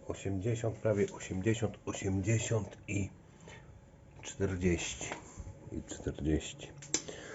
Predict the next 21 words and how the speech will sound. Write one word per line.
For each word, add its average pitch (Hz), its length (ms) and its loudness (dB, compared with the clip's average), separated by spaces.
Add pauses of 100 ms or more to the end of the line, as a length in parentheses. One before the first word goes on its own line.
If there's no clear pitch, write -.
(560)
Dobra, 90 280 12
więcej 95 320 12
dokładał 90 420 12
nie 87 120 12
będę 107 300 12
dzisiaj. 107 400 12 (280)
Do 95 160 12
rana 98 240 12
ma 95 120 12
wytrzymać. 90 680 10 (1600)
I 104 40 8
jeszcze 107 320 8
tak, 92 380 2
w - 100 -12
kotłowni 107 500 10
temperatura 104 640 8
dwadzieścia 101 460 6
trzy 101 420 4 (600)
i - 80 4
pół 92 220 8
stopnia. 120 600 12